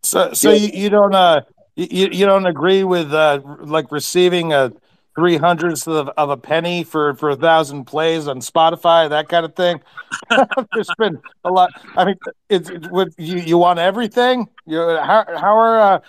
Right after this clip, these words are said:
Speaker 1: how are producers, uh, t-, how are these executive producers supposed to buy, uh,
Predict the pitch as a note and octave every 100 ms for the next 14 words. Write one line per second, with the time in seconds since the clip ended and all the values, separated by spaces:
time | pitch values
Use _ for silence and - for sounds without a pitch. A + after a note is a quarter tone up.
0 | _ _ G#3 A3+ G#3+ G#3+ A#3 G#3+ G#3+ F3
1 | G#3 G3+ G3 - G3+ G3 F3+ G#3 G#3 G3+
2 | F3+ F3 F#3+ G3 F#3 F3 E3+ F#3 F3+ F3+
3 | - F3+ F#3+ - D3+ F3+ F3+ F3 E3+ E3